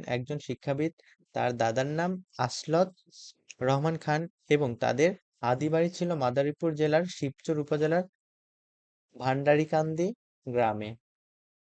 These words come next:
তার মা খাদিজা খাতুন ছিলেন পাবনা জেলার দুলাই ও পার্শ্ববর্তী এলাকার জমিদার আব্দুল বাসিত চৌধুরীর মেয়ে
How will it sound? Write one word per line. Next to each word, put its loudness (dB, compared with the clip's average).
তার 4
মা -2
খাদিজা -2
খাতুন -4
ছিলেন -2
পাবনা 0
জেলার 0
দুলাই 2
ও 2
পার্শ্ববর্তী -2
এলাকার 0
জমিদার 2
আব্দুল 2
বাসিত 2
চৌধুরীর -2
মেয়ে 2